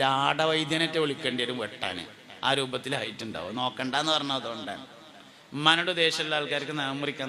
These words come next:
നേരം കിട്ടൂല. അടയാളം ഇല്ലാത്ത ഒരു കാര്യമില്ല. എല്ലാ കാര്യങ്ങൾക്കും അടയാളമുണ്ട്, എല്ലാറ്റിനും അടയാളമുണ്ട്. സിഹിർ ബാധിച്ചാൽ അടയാളമുണ്ട് എന്നാണ്. കണ്ണിന്റെ ചുറ്റുഭാഗത്തും കറുത്ത അടയാളം പ്രത്യക്ഷപ്പെടുമെന്നാണ് സിഹിർ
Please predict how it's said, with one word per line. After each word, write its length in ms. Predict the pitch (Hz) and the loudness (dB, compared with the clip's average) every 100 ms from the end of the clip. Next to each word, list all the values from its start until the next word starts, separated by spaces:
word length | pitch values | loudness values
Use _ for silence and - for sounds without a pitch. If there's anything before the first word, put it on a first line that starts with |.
| 131 | -2
നേരം 200 | 117 117 | -4 -4
കിട്ടൂല. 280 | 98 85 85 - - - - - - 147 | -8 -8 -8 -10 -16 -20 -20 -20 -8 -2
അടയാളം 580 | 160 180 185 190 190 196 175 | 2 2 2 2 2 2 0
ഇല്ലാത്ത 360 | 170 170 170 160 151 | 0 0 0 -2 0
ഒരു 180 | 156 175 135 | 0 -2 -2
കാര്യമില്ല. 480 | 113 110 107 85 78 - - - - | -6 -6 -8 -8 -10 -12 -20 -20 -10
എല്ലാ 160 | 143 156 156 160 160 160 156 165 160 143 | -2 0 0 0 0 0 2 2 2 2
കാര്യങ്ങൾക്കും 520 | 131 127 123 123 120 | 0 -2 -6 -6 -6
അടയാളമുണ്ട്, 560 | 95 87 82 82 76 82 85 - - - - - - - | -4 -6 -6 -10 -12 -16 -18 -20 -20 -20 -20 -20 -18 -12
എല്ലാറ്റിനും 480 | 123 127 127 - 107 | -8 -6 -6 -6 -8
അടയാളമുണ്ട്. 420 | 76 69 60 62 - - 62 57 - - - - - - - - - - - - - - | -8 -8 -10 -14 -20 -20 -20 -20 -20 -20 -20 -20 -20 -20 -20 -20 -20 -20 -18 -18 -8 4
സിഹിർ 300 | 185 180 226 233 | 6 8 8 10
ബാധിച്ചാൽ 500 | 226 220 220 208 202 196 | 6 6 2 4 6 6
അടയാളമുണ്ട് 540 | 185 190 190 175 165 | 4 4 4 2 0
എന്നാണ്. 220 | 156 147 139 160 | 0 -2 -2 -2
കണ്ണിന്റെ 340 | 170 202 202 196 | 0 2 2 2
ചുറ്റുഭാഗത്തും 600 | 160 185 175 170 175 170 165 | 0 2 4 2 2 -4 2
കറുത്ത 300 | 165 170 170 175 | 2 2 2 2
അടയാളം 360 | 156 151 151 147 | 2 0 0 -2
പ്രത്യക്ഷപ്പെടുമെന്നാണ് 880 | 139 131 127 131 120 107 104 98 98 101 | -6 -6 -6 -6 -6 -4 -4 -4 -6 -6
സിഹിർ 320 | 123 120 | -6 -4